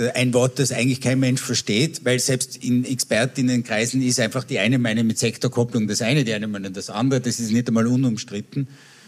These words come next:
Und, ähm, das ist eigentlich völlig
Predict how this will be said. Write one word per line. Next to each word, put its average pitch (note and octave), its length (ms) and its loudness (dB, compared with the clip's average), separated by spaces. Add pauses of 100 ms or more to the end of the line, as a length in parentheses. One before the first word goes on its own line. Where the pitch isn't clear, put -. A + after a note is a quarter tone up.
(480)
Und, B2+ 640 2 (640)
ähm, A#2 840 0 (1900)
das - 220 0
ist C3 160 2
eigentlich G#2+ 340 -2
völlig A2 380 0